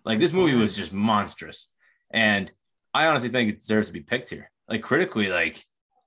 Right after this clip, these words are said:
Speaker 1: I think it's right behind Spider-Man two. So that's why I'm gonna pick it as Mister Irrelevant,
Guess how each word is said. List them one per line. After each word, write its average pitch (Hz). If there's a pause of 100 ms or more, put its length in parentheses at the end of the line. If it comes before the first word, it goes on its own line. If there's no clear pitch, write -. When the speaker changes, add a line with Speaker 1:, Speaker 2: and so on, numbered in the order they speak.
(680)
Speaker 1:
I 117
think 107
it's -
right 90
behind 82
Spider-Man 82
two. 76
So -
that's 104
why 104
I'm 98
gonna 90
pick 123
it 117
as 82
Mister 95
Irrelevant, 90